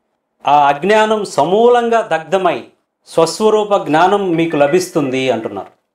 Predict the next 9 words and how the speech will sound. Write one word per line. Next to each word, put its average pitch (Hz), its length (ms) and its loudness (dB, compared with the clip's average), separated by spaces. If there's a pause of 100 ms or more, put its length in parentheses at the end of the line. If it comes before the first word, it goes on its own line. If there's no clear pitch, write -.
(100)
అంటే 208 500 0 (640)
మనకున్నటువంటి 220 840 2
ఆ 165 140 2
అజ్ఞానం 214 560 0
వల్లనే, 196 420 -2 (540)
నేను 175 340 2
అన్నటువంటి 214 500 -2
అహంకారం 208 580 0
వల్లనే, 165 420 -2